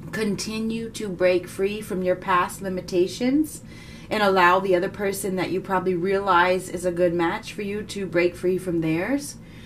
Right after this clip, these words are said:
I feel like there's still some bitterness and resent inside that needs to be healed. Um, you could be dealing with a Gemini. You could be dealing with a Libra, Aquarius, Pisces, Cancer, Scorpio, Aries,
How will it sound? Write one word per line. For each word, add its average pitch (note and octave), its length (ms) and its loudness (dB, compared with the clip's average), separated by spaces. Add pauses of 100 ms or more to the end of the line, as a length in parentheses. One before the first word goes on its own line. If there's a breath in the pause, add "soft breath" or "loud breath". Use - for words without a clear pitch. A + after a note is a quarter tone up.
(340 loud breath)
I F3 220 -4
feel F#3 560 2
like E3+ 680 0 (380)
there's F#3+ 280 0
still B3 260 0
some G#3+ 240 -4
bitterness A3 580 0
and F3+ 120 0
resent G3 480 -2
inside F#3+ 540 -4
that F3+ 120 -2
needs G3 380 -4
to F#3 80 -6
be F3 120 0
healed. E3 520 -2 (680 loud breath)
Um, D#3+ 560 0
you E3+ 60 -6
could E3 160 -2
be D#3+ 80 2
dealing D#3 300 2
with D3 140 0
a D3 40 -4
Gemini. E3 680 0
You E3 180 -4
could D#3 180 -6
be D3+ 100 -4
dealing D3+ 440 -2
with D3+ 460 -4
a D3+ 180 -6
Libra, E3 400 0
Aquarius, D#3+ 680 -4
Pisces, E3 420 -6
Cancer, E3 340 -4
Scorpio, D#3+ 640 -6
Aries, D#3+ 680 -4